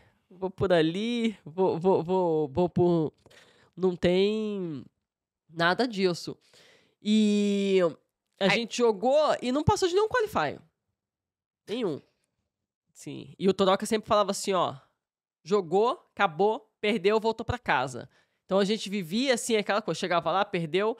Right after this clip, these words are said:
Speaker 1: ele vai naquela salinha, pega, muda a sua passagem e volta pra casa, porque você vai treinar de novo. Você, ele falou, "Você não perdeu, você não fica lá."
Speaker 2: Hum.
Speaker 1: E aí, eu joguei mais um ano, qualify, qualify, qualify, e eu já tava estudando.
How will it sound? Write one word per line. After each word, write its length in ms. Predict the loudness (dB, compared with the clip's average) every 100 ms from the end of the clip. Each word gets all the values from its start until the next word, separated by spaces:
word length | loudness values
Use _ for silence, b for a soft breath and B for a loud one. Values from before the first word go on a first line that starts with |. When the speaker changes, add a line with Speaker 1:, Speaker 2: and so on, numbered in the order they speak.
| B B B
Speaker 1:
ele 200 | -2 0
vai 200 | 2 2
naquela 260 | 2 0
salinha, 380 | 2 0 0 -2
pega, 320 | 2 2 2
muda 220 | 0 0 -2
a 20 |
sua 160 | -2
passagem 400 | -2 -2 0 0
e 40 | 2
volta 200 | -2 -2
pra 160 | -6
casa, 340 | -2 -2 -2 -6
porque 160 | _
você 120 | -10 -6
vai 100 | -4
treinar 300 | -4 -2 0
de 80 | 2
novo. 580 | 4 4 4 -2 -10 -16 _ _
Você, 320 | -12 -12 -8 -8
ele 120 | -8
falou, 200 | -10 -10
"Você 100 | -10
não 120 | -8
perdeu, 340 | -4 -2 -2
você 80 | -4
não 80 | -6
fica 320 | -10 0 2
lá." 360 | 4 4 2 -4 _ _ B -12
Speaker 2:
Hum. 640 | -10 -10 -10 -6 -4 -2
Speaker 1:
E 80 | 0
aí, 500 | 0 2 0 0 -4 _ _ _ _ _ _ _
eu 280 | 2 2 4
joguei 400 | 2 2 4 4
mais 380 | 4 2 0 -2
um 180 | 0 2
ano, 460 | 4 2 0 -2 -8
qualify, 460 | -8 -8 -6 -6 -6
qualify, 360 | -6 -6 -4 -2
qualify, 480 | -2 -4 0 0 2
e 60 |
eu 80 | 2
já 120 | 2
tava 280 | 0 0 0
estudando. 880 | -2 -4 -2 4 4 4 -2 -6 -8